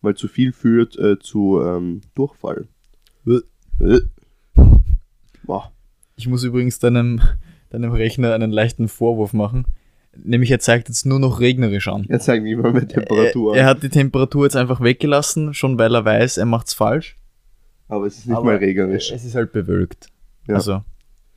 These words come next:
Speaker 2: er hat's, er hat's versucht.
Speaker 1: Er hat's versucht, aber er hat's nicht besser gemacht.
Speaker 2: Wir sitzen übrigens um elf Uhr zwanzig am neunundzwanzigsten ersten zwanzig zweiundzwanzig da.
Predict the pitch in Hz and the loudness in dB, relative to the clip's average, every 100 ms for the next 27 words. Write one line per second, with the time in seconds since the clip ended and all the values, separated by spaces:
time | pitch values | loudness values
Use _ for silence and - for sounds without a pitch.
0 | _ - 123 123 98 120 - 107 - 107 | _ -2 0 2 0 -2 -2 -4 -4 -8
1 | 113 - 117 113 - 117 127 139 139 117 | -8 -2 0 0 -4 -2 2 2 2 2
2 | 107 113 117 113 - 107 - 95 98 98 | 2 0 -2 -4 -2 -2 -2 -6 -6 -8
3 | - - 120 131 135 120 120 120 113 101 | -10 -6 -4 -2 -2 -2 -2 -2 -2 -2
4 | 135 135 131 - 113 - 127 107 101 120 | -2 -2 -4 -2 -2 -2 -2 0 0 0
5 | 139 - 120 - 120 - 107 110 - - | -2 -2 -4 -2 -6 -4 -4 -4 -6 -4
6 | 120 143 - - - 170 - - - - | 0 0 -2 -10 -6 -6 -6 -8 -10 -10
7 | - - | -12 -10